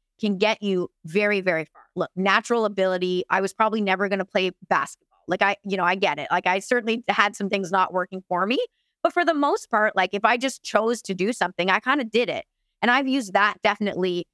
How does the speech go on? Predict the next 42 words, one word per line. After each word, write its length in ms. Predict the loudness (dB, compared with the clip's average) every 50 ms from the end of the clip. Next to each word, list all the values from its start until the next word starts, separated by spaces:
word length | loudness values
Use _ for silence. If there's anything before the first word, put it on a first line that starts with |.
| _ _ _ _ _ -4
in 160 | -2 0 2
my 120 | 0 0
businesses. 720 | 0 0 -2 -2 -2 -4 -4 -2 0 0 0 0 -2 -4 -6 -4
You 180 | -2 -2 -2
can 260 | -2 -2 -2 -2 0 0
will 220 | 0 2 2 2
your 220 | 0 0 0 0
way 240 | 0 0 0 0 0
very, 320 | -2 -2 -2 0 0 0 0
very 260 | 0 0 -2 -2 -4
far. 200 | -6 _ _ -20 _ _ _ _ _ _ _ _ _ _ 0
Um, 320 | 2 2 2 2 2 0
in 160 | 0 -2 -2 -2
terms 460 | -2 0 0 2 2 0 0 -2 -2
of, 420 | 0 0 2 2 2 2 0 0 0 0
of, 220 | 0 0 0 0
like, 180 | 0 -2 -2 -2
nurture, 680 | -2 -2 0 0 0 0 -2 -2 -2 0 0 0 -2 -4 -4 -4
you 100 | -2 0
know, 220 | 0 0 -2 -4 -6 _ _ _ 0
I, 160 | 0 0 -2 -6 _ _ _ _ _ 0
I 140 | 0 2 2
don't 180 | 2 0 -2
think 220 | -2 -2 -2 0 0
I'm 180 | 0 0 0
a 60 | 0 0
natural 480 | 0 2 2 0 0 0 -2 -2 -2
born 320 | -2 -2 -2 0 0 0 0
entrepreneur, 600 | -2 -2 -4 -6 -10 -10 -6 -4 -2 0 0 0
in 80 | 0 0
all 180 | 0 0 0
honesty. 320 | 0 -2 -2 -2 -2 0 0
I 100 | 2 0
don't, 160 | 0 -2 -2
I'm 160 | 0 0 2
not, 140 | 2 0 0
like, 140 | 0 -2 -4
a 40 | -6
serial 520 | -12 -6 -2 -2 0 2 2 2 2 0
entrepreneur. 680 | 0 -2 -2 -4 -8 -8 -6 -4 -2 0 0 0 -2 -2 0
I 140 | 2 2 2
get 320 | 2 2 0 0 0 -2